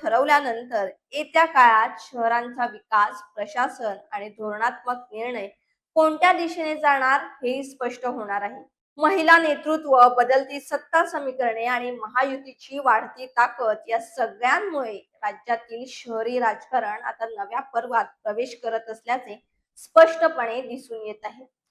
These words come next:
त्यामुळे आता आगामी काळात या शहरात महिला राज पाहायला मिळणार आहे. तसेच राज्याच्या उपमुख्यमंत्री पदासाठी देखील आज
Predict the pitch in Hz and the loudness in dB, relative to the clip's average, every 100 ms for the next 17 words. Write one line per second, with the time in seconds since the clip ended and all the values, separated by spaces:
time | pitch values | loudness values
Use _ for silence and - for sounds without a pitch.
0 | _ - 294 294 294 285 285 277 240 240 | _ 4 4 6 6 6 6 4 4 4
1 | 269 277 277 254 233 240 - 254 254 262 | 4 4 0 4 6 6 2 -2 -4 -4
2 | - 240 285 269 226 214 220 226 214 220 | -10 -6 0 0 0 -6 _ -16 -10 0
3 | 254 302 294 294 294 294 269 269 269 262 | 4 6 4 2 -4 0 2 2 0 0
4 | 262 262 277 262 - _ _ _ _ - | 0 0 -4 -8 -14 _ _ _ _ 4
5 | 320 330 339 339 311 269 - 285 285 269 | 4 6 0 4 6 6 4 0 6 8
6 | 285 262 262 262 262 262 262 247 254 254 | 8 4 -4 -12 -12 -10 -8 -8 -10 -6
7 | - 220 226 - 302 247 254 233 226 - | 0 2 2 0 -8 -12 -10 -10 -10 -14
8 | 202 202 220 214 | -12 -4 -2 -2